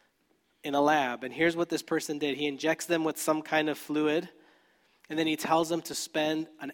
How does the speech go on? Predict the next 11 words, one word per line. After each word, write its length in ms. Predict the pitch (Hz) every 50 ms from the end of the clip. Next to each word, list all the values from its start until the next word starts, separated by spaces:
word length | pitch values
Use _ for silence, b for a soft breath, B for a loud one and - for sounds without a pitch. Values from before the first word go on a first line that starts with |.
| -
hour 460 | - 147 147 151 151 151 151 151 156 151
in 120 | - 143 135
prayer. 540 | - - - 139 131 131 123 113 110 110 -
I 580 | - - _ _ _ _ _ _ _ _ _ -
think 100 | 233 254
it 40 |
was 80 | 226 170
one 160 | 156 160 165
or 60 | 160
two 200 | 151 - - 160
hours. 460 | 147 139 139 131 123 120 117 - -